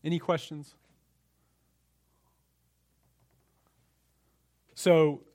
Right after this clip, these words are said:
uh, so are you asking, does the three days allude to his, uh, death and resurrection? Yeah, some commentators think maybe. Um, you know, Mary was distressed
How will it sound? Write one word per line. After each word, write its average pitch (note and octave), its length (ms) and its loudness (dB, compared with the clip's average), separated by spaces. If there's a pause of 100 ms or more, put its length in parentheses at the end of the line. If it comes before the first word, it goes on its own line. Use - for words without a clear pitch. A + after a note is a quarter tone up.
(180)
uh, D#3 140 -8 (100)
so E3 180 0
are D3+ 80 6
you D3 200 4
asking, D#3 360 4
does C3+ 160 0
the B2+ 120 -4
three E3 320 -4
days C#3+ 380 2
allude C3 560 -4
to A#2+ 320 -6
his, A#2+ 520 -8 (100)
uh, A2+ 140 -12
death B2+ 260 -6
and B2+ 80 -10
resurrection? A#2+ 680 -8 (440)
Yeah, G#3+ 160 4
some A#3+ 220 -2
commentators F#3 680 0
think D3 360 -6
maybe. C3+ 480 -2 (760)
Um, B2 520 -4
you C#3 100 -8
know, A2+ 220 -8 (840)
Mary F3+ 380 6
was D#3+ 240 -2
distressed F3 800 0